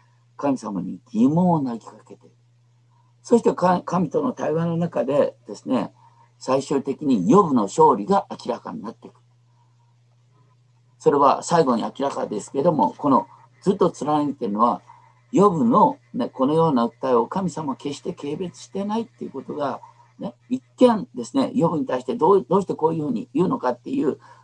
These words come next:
答えは後で出てくるんですけども、でも、基本は神様はヨブとの対話を喜んでおられるということが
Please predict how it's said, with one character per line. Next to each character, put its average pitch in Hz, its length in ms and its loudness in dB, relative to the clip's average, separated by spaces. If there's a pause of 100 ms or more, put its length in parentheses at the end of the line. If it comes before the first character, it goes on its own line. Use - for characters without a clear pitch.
答 139 220 -2
え 160 40 -2
は 131 140 0
後 160 220 2
で 120 120 -4
出 151 60 -8
て 175 80 -2
く 202 100 -2
る 190 60 4
ん 165 60 0
で 123 80 -2
す - 120 -18
け 123 100 -6
ど 104 80 -6
も、 92 180 -8
で 208 120 6
も、 285 280 2 (380)
基 - 120 -4
本 185 240 0
は 180 200 0 (220)
神 147 240 -2
様 92 300 -6
は 90 120 -10
ヨ 131 180 0
ブ 190 100 -6
と 156 140 -6
の 120 100 -4
対 117 200 -6
話 127 120 -6
を 139 160 -6
喜 113 380 -8
ん 170 60 -4
で 156 80 -8
お 131 60 -10
ら 127 60 -6
れ 123 80 -4
る 110 80 -12
と - 100 -20
い - 20 -16
う - 40 -16
こ - 100 -14
と 127 120 -12
が 147 220 -4